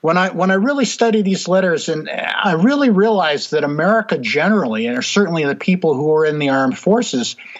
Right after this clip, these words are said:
had m-, more of an expectation of building up for war than I think sometimes is, is portrayed in American history, that,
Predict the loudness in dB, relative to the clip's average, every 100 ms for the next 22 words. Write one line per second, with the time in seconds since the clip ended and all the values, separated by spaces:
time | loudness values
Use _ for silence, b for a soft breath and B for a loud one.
0 | B B 0 2 2 2 2 2 4 4
1 | 2 0 -2 -4 -4 -6 -6 -2 -2 -2
2 | -4 -4 -6 B B -2 -2 -2 -4 0
3 | 2 2 0 -2 -2 0 0 0 -8 _
4 | b _ 0 2 2 0 0 2 2 0
5 | 0 -4 B B B 0 2 2 0 0
6 | -2 0 0 2 0 0 -2 -4 -8 -16
7 | -6 -4 -4 -4 -2 -2 0 2 2 0
8 | 0 -2 -6 -2 0 2 2 0 0 0
9 | 0 0 0 2 0 -2